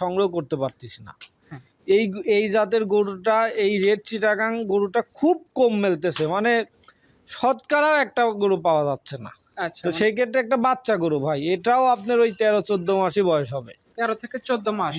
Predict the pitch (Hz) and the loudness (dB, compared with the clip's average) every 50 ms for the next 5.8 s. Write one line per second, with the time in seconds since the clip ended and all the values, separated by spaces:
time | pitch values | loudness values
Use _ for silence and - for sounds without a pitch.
0 | 165 170 190 170 143 131 123 - - _ _ _ - 170 151 - - 156 160 190 | -2 0 0 0 0 -2 -8 -14 -18 _ _ _ -10 -10 -10 -10 -12 -10 -4 -4
1 | 214 226 - 247 233 233 226 233 233 226 220 226 247 254 240 - 233 220 - 208 | -4 -2 0 2 2 2 2 0 0 0 2 2 2 2 0 -2 -6 -10 -10 -10
2 | 185 185 175 _ - 180 160 202 220 247 233 208 220 208 196 175 165 165 165 180 | -12 -14 -14 _ -16 -16 -12 -8 -6 -4 -4 -4 -4 -6 -8 -6 -6 -4 0 2
3 | 190 196 190 185 185 185 185 196 208 220 240 247 247 240 196 254 262 262 247 226 | 4 4 4 4 2 2 0 0 0 2 2 2 2 2 2 4 4 4 4 4
4 | 220 233 240 240 208 196 226 233 240 247 240 208 180 196 202 208 208 214 214 214 | 2 2 0 0 0 -2 -2 0 0 2 0 0 2 2 2 2 2 2 2 2
5 | 220 214 190 180 214 208 214 220 214 214 202 165 - - 196 196 | 2 0 0 0 0 2 4 4 4 2 2 -2 -2 -2 -2 -2